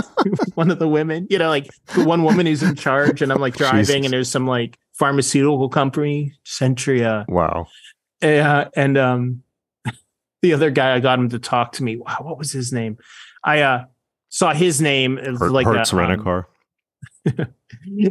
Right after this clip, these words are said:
Speaker 1: his name was, he was, it was, like, the side of, like, a contractor. And I, like, texted him the sign. I'm like, "I just saw this sign, and I think it's more than a sign, and we should talk." He's like,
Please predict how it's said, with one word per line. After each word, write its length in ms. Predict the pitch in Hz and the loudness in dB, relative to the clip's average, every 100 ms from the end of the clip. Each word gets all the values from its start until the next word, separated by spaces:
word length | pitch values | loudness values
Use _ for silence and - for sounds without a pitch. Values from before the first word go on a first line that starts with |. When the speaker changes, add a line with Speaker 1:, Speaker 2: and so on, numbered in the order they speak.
| 190 | 2
Speaker 1:
his 240 | 233 196 | 0 2
name 240 | 233 214 208 | 2 4 4
was, 180 | 175 | 2
he 200 | 139 190 | 2 2
was, 200 | 190 170 175 | 2 2 -2
it 260 | - - | -6 -6
was, 240 | 175 139 165 | -4 -2 -2
like, 220 | 160 139 | -2 0
the 80 | 143 | -2
side 320 | - 147 143 | 0 0 2
of, 80 | 135 | 2
like, 100 | 131 | 0
a 80 | 117 | -2
contractor. 1040 | - 131 131 131 120 107 - 127 101 - - | -4 -2 -2 -2 -4 -4 -6 -10 -10 -12 -6
And 140 | 151 | -2
I, 80 | 143 | 0
like, 300 | 135 131 127 | 2 0 -4
texted 420 | - 147 - 156 139 | -6 -6 -2 0 2
him 100 | 127 | 0
the 80 | |
sign. 360 | 110 - 127 127 | 0 2 2 2
I'm 100 | 117 | 2
like, 280 | 117 107 - _ _ _ _ _ - | 0 -2 -6 _ _ _ _ _ -4
"I 40 | |
just 300 | 123 131 - | -2 0 0
saw 220 | 147 135 | 2 2
this 180 | 123 120 | 2 0
sign, 640 | - 120 113 110 107 107 113 | -2 -2 -2 -2 -2 -4 -6
and 120 | 123 | -6
I 100 | 120 | -4
think 300 | 110 135 127 127 | -2 0 0 0
it's 180 | 117 | 0
more 260 | 127 127 123 | 0 2 2
than 160 | 120 117 | 2 2
a 60 | |
sign, 400 | - 120 113 110 | 0 0 0 0
and 140 | 107 107 | -2 -2
we 100 | 110 | -2
should 240 | - 104 | -4 -8
talk." 320 | 113 104 104 - | -8 -10 -12 -16
He's 140 | - | -18
like, 140 | 123 | -18